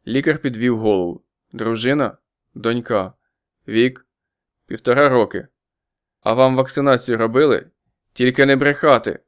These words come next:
гарикнув раптом лікар, ніби вже зловив Річардса на брехні. "Ми однаково перевіримо".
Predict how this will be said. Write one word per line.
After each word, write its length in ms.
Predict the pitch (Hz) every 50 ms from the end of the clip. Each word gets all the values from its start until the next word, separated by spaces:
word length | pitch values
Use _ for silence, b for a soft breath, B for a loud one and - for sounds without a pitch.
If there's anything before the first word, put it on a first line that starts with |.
| _
гарикнув 580 | _ - 117 120 127 135 135 127 - 127 117 110
раптом 420 | 113 120 117 - - 120 110 110
лікар, 320 | 120 135 127 135 110 101 -
ніби 260 | - - 123 127 131 127
вже 180 | 120 127 127
зловив 360 | 117 120 131 135 139 131 117
Річардса 440 | 110 110 110 - 107 101 - - 107
на 120 | 104 101 104
брехні. 480 | 101 107 107 - - 110 95 90 - _ _ _ _ _ _ _ _ _ _ _ _ _ _ _ _ _ _ _ _ _
"Ми 160 | 107 107 113
однаково 560 | 120 127 131 147 160 147 - - 120 113 104
перевіримо". 720 | 98 120 113 110 110 110 110 107 98 95 92 90 - -